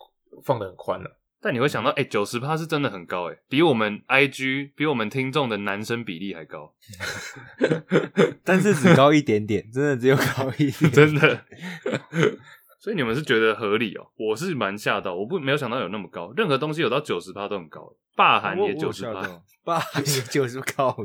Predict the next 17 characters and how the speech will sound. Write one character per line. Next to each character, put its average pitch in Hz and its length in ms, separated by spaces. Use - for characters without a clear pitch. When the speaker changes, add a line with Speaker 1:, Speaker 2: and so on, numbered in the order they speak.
Speaker 3:
腰。 - 240
Speaker 2:
<laughs> 294 1040
霸 135 320
韩 95 220
也 104 140
九 98 160
十 85 160
趴， 87 220
欸， 95 140
然 92 140
后 104 100
嘞？ 95 160
Speaker 1:
我 117 120
觉 131 60
得 156 40
你 147 140
这， 170 140